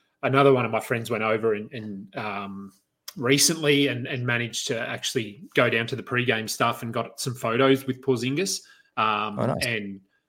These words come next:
Speaker 1: he just said his demeanor is so, he's so relaxed, and he, it just comes across in, in interviews and things like that, uh, just about how happy and how much he's enjoying his basketball. And,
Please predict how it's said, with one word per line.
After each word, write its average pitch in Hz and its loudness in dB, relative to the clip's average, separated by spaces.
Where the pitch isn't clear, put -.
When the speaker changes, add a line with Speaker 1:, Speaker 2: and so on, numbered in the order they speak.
Speaker 1:
he 139 -6
just 190 4
said 147 2
his 139 -6
demeanor 120 -2
is 101 -6
so, 120 0
he's 123 -4
so 131 2
relaxed, 117 -2
and 101 -12
he, 113 -18
it 175 -16
just 139 -2
comes 143 2
across 123 -2
in, 113 -8
in 107 -10
interviews 117 -4
and 110 -10
things 113 -6
like 110 -8
that, 107 -4
uh, 226 -4
just 151 0
about 139 2
how 127 -2
happy 131 -2
and 110 -4
how 120 -4
much 117 -4
he's 110 -8
enjoying 110 -6
his 98 -14
basketball. 110 -4
And, 101 -10